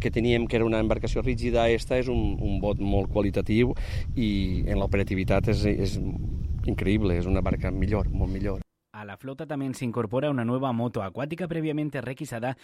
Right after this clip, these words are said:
Speaker 2: en un caso de narcotráfico y la embarcación anterior se mantendrá como reserva para situaciones de emergencia. La policía local de Xavia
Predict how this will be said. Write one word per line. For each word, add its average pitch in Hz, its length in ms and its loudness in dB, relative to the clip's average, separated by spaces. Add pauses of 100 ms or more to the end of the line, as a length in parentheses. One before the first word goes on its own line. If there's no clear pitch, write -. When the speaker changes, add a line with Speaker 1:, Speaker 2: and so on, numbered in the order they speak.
(200)
Speaker 2:
en 101 320 -8
un 135 160 -2
caso 135 320 -6
de 135 160 -6
narcotráfico 123 840 -8
y 135 80 -10
la 156 80 -4
embarcación 160 480 -8
anterior 160 380 -6
se 156 80 -6
mantendrá 143 420 -6
como 131 220 -6
reserva 147 440 -6 (220)
para 110 220 -8
situaciones 117 540 -4
de 101 60 -10
emergencia. 95 540 -10
La 90 140 -12
policía 98 320 -6
local 113 220 -4
de 127 80 -4
Xavia 120 340 -2